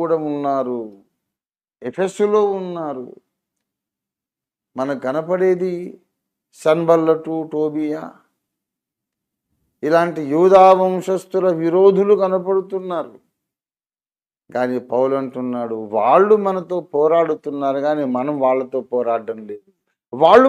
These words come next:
మనతో పోరాడుతున్నారు, మనం పోరాడేది వాళ్ళతో కాదు, వాళ్ళ వెనకున్న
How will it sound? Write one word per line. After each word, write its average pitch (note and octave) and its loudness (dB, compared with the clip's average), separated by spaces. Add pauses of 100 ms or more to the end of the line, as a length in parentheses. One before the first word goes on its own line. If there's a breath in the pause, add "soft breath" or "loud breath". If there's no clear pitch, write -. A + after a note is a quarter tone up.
మనతో C4+ 6 (160)
పోరాడుతున్నారు, C4 4 (1600)
మనం B3+ 4 (120)
పోరాడేది B3+ 8 (120)
వాళ్ళతో G#3 4 (100)
కాదు, B2+ 2 (720)
వాళ్ళ E3 6 (140)
వెనకున్న F3 0